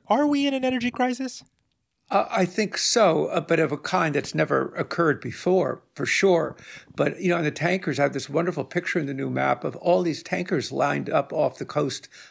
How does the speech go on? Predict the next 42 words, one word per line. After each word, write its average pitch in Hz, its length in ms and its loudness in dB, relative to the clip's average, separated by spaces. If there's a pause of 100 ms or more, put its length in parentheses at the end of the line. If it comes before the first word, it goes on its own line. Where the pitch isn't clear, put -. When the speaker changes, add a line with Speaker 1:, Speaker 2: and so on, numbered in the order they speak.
Speaker 2:
of 127 140 -2
Los 139 260 2
Angeles, 160 380 -2
just 139 240 -2
unable 143 400 -2
to 147 200 -4
unload 135 420 -2
their 131 160 0
oil 156 360 0 (300)
because - 240 -2
there 143 100 0
was 120 120 -2
no 143 100 -2
place 135 360 -2
to - 100 -8
store 180 400 0
it - 100 -6
because, 135 440 -6 (280)
uh, 127 160 0
demand 131 420 -2
had 131 140 -4
dropped 147 300 0
so - 160 -6
much. - 320 -4 (260)
So 147 320 0
this 180 240 -2
is, 196 180 -4
uh, 143 280 2 (340)
uh, 131 280 -2 (280)
this 165 240 -2
is 156 140 -2
a, 131 380 0
uh, 135 220 0 (160)
covid 180 360 0
crisis, 156 520 0
and 156 140 0
there's - 220 -4
been 156 180 0
no 151 140 0
precedent 165 500 -4
for - 260 -6
it. - 100 -8